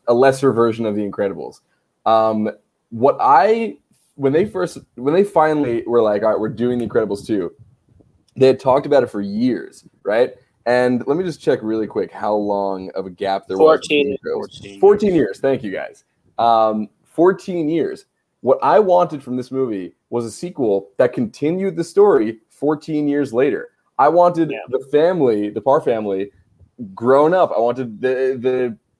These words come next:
Speaker 1: you know, Helen and, and I don't remember, uh, Bob, right?
Speaker 3: Bob.
Speaker 1: To be pa-, it's grandparents and the kids to have kids, whatever. I think there's so much interesting stuff you could have done with that. And that's a really, that's a, a, a story that, to me, that justifies a sequel. It's something that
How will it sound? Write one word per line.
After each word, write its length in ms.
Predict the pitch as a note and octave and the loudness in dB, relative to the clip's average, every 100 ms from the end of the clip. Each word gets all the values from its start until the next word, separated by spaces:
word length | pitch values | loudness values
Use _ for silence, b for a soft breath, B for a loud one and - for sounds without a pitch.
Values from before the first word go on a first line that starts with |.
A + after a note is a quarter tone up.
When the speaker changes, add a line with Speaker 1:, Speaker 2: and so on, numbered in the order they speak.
| _ _ | _ _
Speaker 1:
you 80 | B2+ | -6
know, 180 | A#2 A2 | -2 -2
Helen 360 | A#2 C3+ C3+ | 0 0 0
and, 220 | C3 B2 A#2 | -2 -2 -4
and 360 | A#2 A#2+ A2+ | -4 -6 -6
I 60 | A2 | -2
don't 140 | A#2+ | -2
remember, 220 | A2 G#2 G2 F#2+ F#2+ | -4 -6 -4 -4 -4
uh, 20 | |
Bob, 400 | F2+ G#2 A2+ A#2 | -4 -2 -2 -2
right? 180 | A2+ A#2 | 0 0
Speaker 3:
Bob. 100 | A2+ - _ _ _ - | 0 -8 _ _ _ -8
Speaker 1:
To 80 | |
be 240 | B2 C3+ C3+ | 0 2 2
pa-, 180 | C3+ D#3 | -2 -4
it's 160 | - A#2+ | -4 -4
grandparents 720 | G#2+ C#3 D3+ B2 A2 F#2+ - | 0 0 0 -2 -2 -2 -8
and 100 | G2+ | -10
the 80 | G#2+ | -8
kids 280 | - C#3 C3+ | -4 -4 -2
to 100 | C3 | -4
have 100 | A#2+ | -2
kids, 160 | B2+ | -2
whatever. 440 | G#2+ C#3 C#3 F2+ - _ _ | 0 2 2 0 -10 _ _
I 100 | C3 | -2
think 200 | C3+ E3 | 0 0
there's 260 | E3 D3 C#3+ | 0 -2 -2
so 180 | - C#3+ | -2 2
much 140 | D#3+ E3 | 2 0
interesting 400 | C3+ C3+ - C#3 | -4 -4 -4 -8
stuff 220 | C3+ B2 A#2+ | -2 -2 -2
you 60 | |
could 140 | - A#2+ | -2 -4
have 100 | G2 | -2
done 160 | A2+ | -4
with 160 | A2+ G2+ | -4 -4
that. 160 | F#2+ | -4
And 80 | G2+ | -2
that's 180 | B2 C#3+ | -4 -2
a 40 | D3+ | 0
really, 300 | D3 C#3 C3+ | 2 2 2
that's 240 | D3 D#3+ | 0 0
a, 120 | F#3+ E2 _ | -2 -2 _
a, 160 | B2 A#2+ A2+ | -4 -2 -6
a 60 | |
story 320 | - C#3+ B2+ B2 | -4 0 2 2
that, 120 | A2 A2 - | 0 -4 -12
to 100 | A#2+ | -6
me, 80 | A#2+ | -4
that 160 | G2+ | -4
justifies 720 | G2+ A#2 A2+ A2+ A2 G2+ G2 | -2 -2 -2 -4 0 0 0
a 60 | G2 | -4
sequel. 420 | - G2+ F#2 - - _ _ | -8 -12 -10 -14 -18 _ _
It's 180 | G#2+ | -12
something 240 | - C3+ C#3 | -6 -4 0
that 160 | B2+ | -2